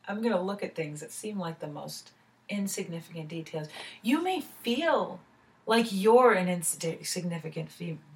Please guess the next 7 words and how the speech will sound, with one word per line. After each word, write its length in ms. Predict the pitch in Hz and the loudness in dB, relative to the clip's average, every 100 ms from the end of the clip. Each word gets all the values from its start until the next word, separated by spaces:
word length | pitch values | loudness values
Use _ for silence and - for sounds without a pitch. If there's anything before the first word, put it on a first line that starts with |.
| - _ - | -20 _ -10
detail. 460 | 170 160 175 151 - - | -8 -4 -4 -4 -8 -8
You 160 | 196 247 | 2 6
may 200 | 240 214 | 6 4
feel 540 | - - 226 226 190 | 0 -8 -2 2 2
like 180 | 175 170 | 2 -2
Heber, 560 | - 185 165 139 123 156 _ _ _ _ _ _ _ _ _ _ - | -4 -6 -6 -6 -8 -14 _ _ _ _ _ _ _ _ _ _ 0
like, 320 | 185 165 | 2 2